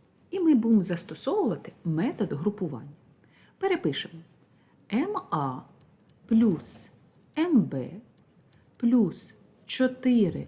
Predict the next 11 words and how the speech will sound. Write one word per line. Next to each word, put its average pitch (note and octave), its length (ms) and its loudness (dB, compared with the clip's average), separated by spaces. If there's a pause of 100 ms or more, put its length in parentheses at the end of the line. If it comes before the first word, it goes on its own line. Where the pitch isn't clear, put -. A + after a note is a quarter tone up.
А C#3+ 260 -6 (600)
плюс G#3 440 2
чотири G3+ 600 0 (100)
Б. - 160 -8 (520)
Дивіться, G3+ 460 2 (420)
у F#3+ 100 0
першому G3 560 0
та F#3 180 -4
другому A3 600 0
є F#3 240 2
спільна, E3+ 640 -2